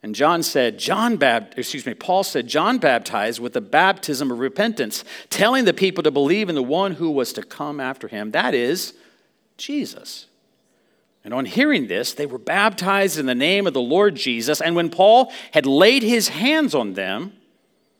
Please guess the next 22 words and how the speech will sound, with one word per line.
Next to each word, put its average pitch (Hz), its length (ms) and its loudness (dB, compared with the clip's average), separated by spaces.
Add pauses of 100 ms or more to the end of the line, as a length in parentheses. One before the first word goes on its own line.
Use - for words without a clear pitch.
(380)
look, 269 200 2
it 170 80 0
happens 233 360 2
again. 277 520 4 (1400)
The 185 100 2
Holy 277 280 6
Spirit 285 640 0
came 269 480 0
on 208 260 2
them. 101 360 -4 (1400)
And 170 140 -8
they 220 80 2
began 208 320 -2
speaking 240 640 -4
in 185 120 -2
tongues 202 520 -2
and 151 160 -4
prophesying. 151 800 -4
There 185 160 4
were 185 160 2
about 139 320 4
twelve 208 600 -2